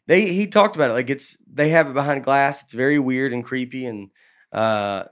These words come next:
they talked about it being creepy. And, you know, he's like, "It's, you know," but it's, it's,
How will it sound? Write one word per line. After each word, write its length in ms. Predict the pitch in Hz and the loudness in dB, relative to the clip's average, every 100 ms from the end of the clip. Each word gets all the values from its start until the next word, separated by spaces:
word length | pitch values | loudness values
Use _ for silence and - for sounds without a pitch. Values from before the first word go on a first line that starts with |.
| - | -6
they 160 | 123 | -4
talked 260 | 123 131 127 | 0 0 2
about 140 | 139 | 0
it 80 | 127 | 0
being 160 | 131 127 | -2 -4
creepy. 480 | - 131 127 131 120 | -6 -8 -6 -8 -6
And, 300 | 110 107 - | -8 -10 -14
you 160 | - 139 | -8 -4
know, 140 | 127 113 | -2 -2
he's 180 | 107 | -4
like, 220 | 110 113 - | -4 -6 -8
"It's, 320 | - - - _ _ _ _ _ _ | -16 -18 -20 _ _ _ _ _ _
you 140 | - 131 | -6 -4
know," 140 | 117 | -2
but 160 | 110 151 | 0 0
it's, 320 | 147 - - _ _ _ _ _ | 0 -4 -14 _ _ _ _ _
it's, 460 | - 120 - - | -14 -12 -12 -14